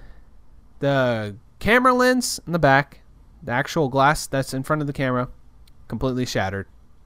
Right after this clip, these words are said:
Headphone jack doesn't work. Charging cable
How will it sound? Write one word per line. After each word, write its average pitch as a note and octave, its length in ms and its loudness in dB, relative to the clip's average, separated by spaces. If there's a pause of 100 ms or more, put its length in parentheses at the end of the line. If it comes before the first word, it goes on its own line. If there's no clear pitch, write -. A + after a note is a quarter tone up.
(880)
Headphone D#3+ 340 2
jack D#3+ 360 6 (140)
doesn't A2+ 240 -2
work. A2+ 380 2 (1080)
Charging D#3+ 540 2
cable F3 460 0